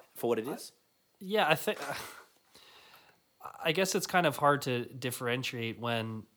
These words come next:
Speaker 2: a load of money is stuffed in your face, right? It's like, that's, like, life-changing money for a bunch of people. So
Speaker 1: Yeah.
Speaker 2: unfortunately, sometimes it comes to a point where it's like, you know, you have to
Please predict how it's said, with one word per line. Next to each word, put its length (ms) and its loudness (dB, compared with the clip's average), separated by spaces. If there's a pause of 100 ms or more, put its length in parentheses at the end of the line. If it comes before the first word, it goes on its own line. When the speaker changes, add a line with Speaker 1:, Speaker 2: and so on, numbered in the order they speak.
(600)
Speaker 2:
a 60 -2
load 260 2
of 80 -2
money 320 0
is 80 -2
stuffed 320 -2
in 80 -4
your 120 -6
face, 440 -6
right? 300 0
It's 240 -4
like, 400 -2
that's, 260 4
like, 340 2 (240)
life-changing 720 4
money 300 4
for 160 -2
a 60 2
bunch 340 4
of 120 -8
people. 440 -6
So 440 0
Speaker 1:
Yeah. 360 -12
Speaker 2:
unfortunately, 880 2
sometimes 500 2
it 80 -2
comes 240 2
to 40 0
a 60 2
point 320 0
where 100 -2
it's 180 -6
like, 420 -2 (1600)
you 140 0
know, 140 2
you 160 -2
have 360 0
to 720 -4